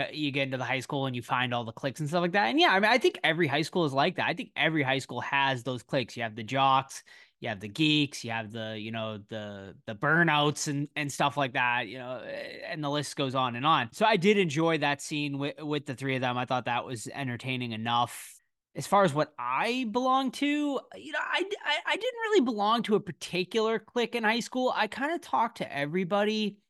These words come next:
You know, I, I, I would talk to the geeks, I would talk to the jocks, I would talk to, like, the, the skater kids, the burnout, stuff like that. I definitely wasn't, like, popular, though, or anything like that, but I wasn't, like, a complete outcast either. So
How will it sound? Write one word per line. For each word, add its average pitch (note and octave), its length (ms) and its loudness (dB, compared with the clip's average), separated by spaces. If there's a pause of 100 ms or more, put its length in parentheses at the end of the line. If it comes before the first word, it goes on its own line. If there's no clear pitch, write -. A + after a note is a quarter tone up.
(120)
You E3+ 120 -4
know, E3 100 0
I, D#3 140 2
I, D#3+ 340 -4
I G3+ 40 -2
would F#3 140 -2
talk D#3+ 280 2
to E3 100 0
the C#3+ 100 0
geeks, B2+ 340 -4
I C3+ 60 0
would C3+ 100 -2
talk C#3 260 0
to D3+ 60 -8
the C3 120 -4
jocks, A2 500 -4
I A#2 80 -6
would B2 140 -8
talk B2+ 300 -2
to, B2 200 -6
like, A2 280 -6
the, A#2 380 -6
the A#2 200 -10
skater C3 420 -2
kids, A2+ 460 -8
the B2 80 -6
burnout, A#2 480 -4
stuff - 260 -6
like A#2 180 -6
that. A2+ 280 -4 (100)
I F3 80 6
definitely D#3 440 2
wasn't, C#3+ 360 2
like, A#2+ 240 -8
popular, A2+ 720 -2
though, A2+ 240 -2
or C3 160 0
anything C#3 400 0
like B2+ 220 2
that, C3+ 260 4
but D3+ 100 4
I D#3+ 80 6
wasn't, C#3+ 400 2
like, C3 280 -4
a B2+ 100 -4
complete C3+ 580 -4
outcast B2 800 -2
either. E3+ 580 0 (220)
So G#3 240 0